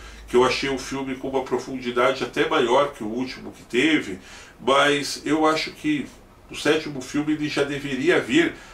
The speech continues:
pra fechar, pra concluir toda a história. E eu tô torcendo, como eu disse ainda há pouco pra vocês, essa é uma opinião particular minha, pra aquelas velhas se darem mal de uma vez por todas, né? Afinal de contas, até agora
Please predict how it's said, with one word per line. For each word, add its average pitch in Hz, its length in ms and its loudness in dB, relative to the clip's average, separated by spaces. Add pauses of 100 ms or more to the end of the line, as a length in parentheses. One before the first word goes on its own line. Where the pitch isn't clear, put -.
(160)
pra 180 220 4
fechar, 165 720 2
pra 143 120 0
concluir 170 840 -4 (140)
toda 120 240 2
a 107 40 -2
história. 123 600 2 (480)
E 151 160 -2
eu 156 120 2
tô 180 100 0
torcendo, 127 560 0
como 104 160 -6
eu 101 40 -4
disse 110 240 -4
ainda 110 120 -2
há - 20 -6
pouco - 200 -4
pra 104 100 -2
vocês, 92 240 -4
essa 101 180 -4
é 139 40 -2
uma 127 80 -4
opinião 117 320 -4
particular 123 440 -2
minha, 104 140 -2
pra 110 140 -2
aquelas 135 400 2
velhas 127 380 2
se - 120 -8
darem 117 300 0
mal 120 260 -2 (300)
de 113 100 -4
uma 117 220 4
vez 143 260 2
por 113 220 -4
todas, 139 640 0
né? 123 220 2
Afinal 120 260 -2
de 113 100 -8
contas, 123 560 0 (340)
até 135 360 2
agora 156 720 4